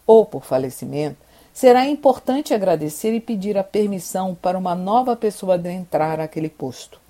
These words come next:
Quando, no caso, a demissão for, por exemplo, de forma injusta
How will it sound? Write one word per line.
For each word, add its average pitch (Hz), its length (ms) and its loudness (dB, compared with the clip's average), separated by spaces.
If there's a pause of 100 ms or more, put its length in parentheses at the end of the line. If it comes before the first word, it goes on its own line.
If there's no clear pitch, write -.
(720)
Quando, 165 260 0
no 143 120 -4
caso, 170 640 4
a 143 80 -2
demissão 143 500 -6
for, 147 220 -6
por 156 200 -2
exemplo, 135 680 -4 (340)
de 147 140 -6
forma 147 340 2
injusta 143 640 -2